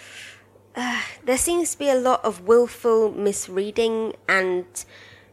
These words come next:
rereading of history right now. Partic-, I mean, particularly in Britain, you know, the one word that nobody uses ever is empire. And this completely stuns me. Like, I've been travelling for the last six months or so.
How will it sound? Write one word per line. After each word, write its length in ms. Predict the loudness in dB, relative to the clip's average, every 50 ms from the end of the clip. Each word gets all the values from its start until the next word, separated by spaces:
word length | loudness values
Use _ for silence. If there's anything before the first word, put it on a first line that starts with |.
| _ _ -16
rereading 680 | -6 0 2 4 4 4 4 2 2 2 2 2 4 4
of 100 | 2 2
history 640 | 2 -2 -2 -2 -4 -6 -6 -6 -4 -4 -4 -6 -10 -16 -6
right 300 | 0 2 2 2 2 0
now. 220 | 0 0 2 0
Partic-, 340 | 0 -2 -4 -4 -6 -8 -8 -8
I 40 | -8
mean, 220 | -6 -4 -4 -6
particularly 720 | -6 -8 -10 -10 -8 -8 -10 -10 -8 -6 -4 -2 -2 -2
in 160 | -2 -2 -2 -4
Britain, 500 | -2 -2 -4 -4 -4 -8 -8 -8 -10 -12 -14 -20 -20 -20 -20 -20 -20 -20 -16 -12
you 60 | -6 0
know, 40 |
the 100 | 0 2
one 300 | 4 4 4 4 4 4
word 160 | 4 2 2 2
that 140 | 0 -2
nobody 600 | 0 0 2 4 4 6 4 4 2 -2 -4 -6
uses 840 | -6 -4 -4 -2 -2 -2 -4 -4 -6 -6 -8 -8 -8 -10 -12 -12 -8 -4
ever 380 | -2 0 0 0 -2 -2 -2 -2
is 180 | 0 -2 -2 -2
empire. 600 | -2 0 0 2 2 2 2 0 -2 -4 -10 -14 -20 -20 -20 -20 -20 -20 -20 -20 -20 _ _ _ _ 2
And 160 | 2 4 4
this 180 | 2 0 -2 -4
completely 540 | -6 -6 -8 -8 -6 -4 -4 -4 -4 -2 -2
stuns 760 | 0 0 0 0 0 0 0 2 2 2 0 0 -2 -4
me. 300 | -4 -4 -4 -4 -4 -6 -4
Like, 160 | -2 -2 0
I've 180 | 0 -2 -2 -2
been 160 | -2 -2 -2
travelling 500 | -2 -4 -4 -4 -4 -2 0 0 0 0
for 120 | 0 -2 -2
the 100 | -2 0
last 360 | 2 2 0 0 -2 -4 -4
six 280 | -4 -4 -4 -4 -4 -4
months 380 | -2 -2 -2 -2 -4 -8 -8
or 100 | -8 -6
so. 380 | -6 -6 -8 -6 -6 -8 -8 -12